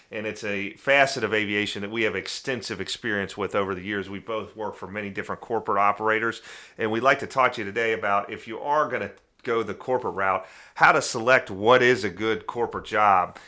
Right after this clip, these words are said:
and what are some things to look for. Um, so for someone just starting out, this is good insight. Uh, it's just anything that you listen to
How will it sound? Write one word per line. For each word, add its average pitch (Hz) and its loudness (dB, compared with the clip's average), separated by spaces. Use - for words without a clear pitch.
and 104 -2
what 120 6
are 117 0
some 110 -4
things 104 -6
to 98 -10
look 107 -4
for. 95 -8
Um, 95 -4
so 117 2
for 123 0
someone 147 4
just 139 0
starting 127 8
out, 165 8
this 131 0
is 117 -6
good 139 4
insight. 170 2
Uh, 120 2
it's 110 -8
just - -6
anything 151 -4
that 98 -8
you 120 -10
listen 123 -6
to 120 -4